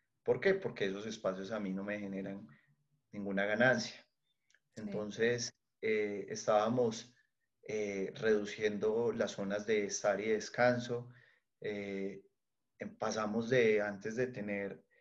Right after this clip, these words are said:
Speaker 1: camas para descanso de turno, pasamos a simples sofás.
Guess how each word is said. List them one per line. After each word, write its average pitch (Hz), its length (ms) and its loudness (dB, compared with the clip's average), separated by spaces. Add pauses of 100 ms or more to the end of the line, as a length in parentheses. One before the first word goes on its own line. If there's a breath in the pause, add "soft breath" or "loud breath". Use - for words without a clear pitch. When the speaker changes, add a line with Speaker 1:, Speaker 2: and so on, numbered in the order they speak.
(160 soft breath)
Speaker 1:
camas 120 480 2
para 104 320 4
descanso 98 400 -2
de 117 100 2
turno, 101 340 -6
pasamos 107 400 -2
a 113 80 2
simples 98 380 -2
sofás. 104 600 0